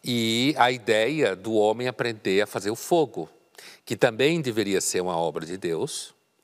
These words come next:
dos deuses, no caso da Grécia, e que o homem não deveria saber fazer como. Veja bem, ah, você tem algumas regiões do mundo em que,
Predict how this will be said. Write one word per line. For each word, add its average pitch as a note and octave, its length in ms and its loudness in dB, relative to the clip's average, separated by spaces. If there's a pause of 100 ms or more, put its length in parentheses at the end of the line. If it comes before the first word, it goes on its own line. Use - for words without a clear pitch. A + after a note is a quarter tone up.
dos F#2 260 -6
deuses, F2+ 540 -2
no F#2 100 -10
caso F2 320 -4
da E2+ 100 -4
Grécia, E2+ 520 -6 (600)
e D#3 100 -4
que F3+ 140 0
o E3 40 4
homem B2+ 260 2
não C3 80 -6
deveria B2+ 260 -4
saber C3 260 -4
fazer C3+ 320 -4
como. C#3 360 -2
Veja D#3 300 2
bem, B2 240 -4 (640)
ah, A2 500 4 (360)
você C3+ 260 0
tem G#3+ 180 2
algumas C3+ 380 0
regiões F#2+ 480 -2
do E2 140 -10
mundo F#2 520 -8 (640)
em A2 160 -4
que, G#2+ 720 -4